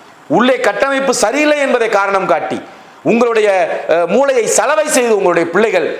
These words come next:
வெளியே தங்குவதற்கான அனுமதி கேட்டால் தயவு செய்து கொடுக்காதீர்கள். அப்படி இதுவரை கொடுத்திருந்தால் தயவு செய்து உங்களை இருகரம் கூப்பி கேட்டுக்கொள்கிறேன், உங்கள் பிள்ளைகளை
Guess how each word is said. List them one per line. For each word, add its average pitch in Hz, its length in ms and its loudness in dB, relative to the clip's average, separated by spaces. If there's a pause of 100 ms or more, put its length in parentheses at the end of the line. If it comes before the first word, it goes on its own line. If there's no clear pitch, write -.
(160)
வெளியே 214 300 2
தங்குவதற்கான 196 880 0
அனுமதி 202 380 0
கேட்டால் 170 460 0 (320)
தயவு 196 360 0
செய்து 302 320 0
கொடுக்காதீர்கள். 202 800 0 (140)
அப்படி 170 320 0
இதுவரை 285 400 2
கொடுத்திருந்தால் 208 680 0 (280)
தயவு 196 300 0
செய்து 233 280 0
உங்களை 156 280 2
இருகரம் 214 400 0
கூப்பி 175 240 -2
கேட்டுக்கொள்கிறேன், 170 840 0 (140)
உங்கள் 135 220 0
பிள்ளைகளை 175 480 0